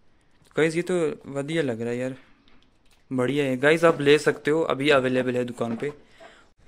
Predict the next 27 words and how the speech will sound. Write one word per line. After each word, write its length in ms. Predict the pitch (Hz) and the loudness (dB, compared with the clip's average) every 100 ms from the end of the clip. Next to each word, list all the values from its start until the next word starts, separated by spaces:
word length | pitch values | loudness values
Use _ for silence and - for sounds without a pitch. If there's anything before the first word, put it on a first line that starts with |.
| - | -6
तो 100 | 196 | -2
गाइस 280 | 175 214 208 | 4 4 4
अभी 180 | 196 202 | 0 0
मैं 120 | 196 | -2
जा 200 | 170 170 | -2 -2
रहा 100 | 160 | -2
हूँ 160 | 180 165 | -4 0
बाइक 260 | 151 151 | 0 0
लाने 240 | 151 147 143 | -4 -4 -4
के 100 | 151 | -6
लिए, 220 | 156 165 - - - - - | -6 -8 -10 -20 -20 -18 -10
अबू 200 | 151 147 | -8 -6
जी 120 | 147 | -6
बुला 260 | 147 135 135 | -6 -2 -2
रहे 140 | 143 | -4
थे 140 | - 156 | -8 -10
वहाँ 220 | 139 139 | -10 -10
पे। 180 | 160 170 - - - - - - - 131 - _ - _ _ _ - | -10 -12 -16 -20 -20 -20 -20 -20 -16 -16 -16 _ -20 _ _ _ -8
तो 60 | 170 | -2
गाइस 220 | 190 202 | 0 0
पहुँच 280 | 196 196 196 | -4 -4 -6
चुके 200 | 175 175 | -6 -4
हैं 120 | 165 | -4
घर, 260 | 151 170 165 - _ _ _ | -4 -4 -6 -18 _ _ _
बाइक 360 | 147 135 139 139 139 | -16 -8 -8 -8 -8
लाई 280 | 135 135 | -6 -6
हमने। 320 | 131 135 143 | -8 -10 -12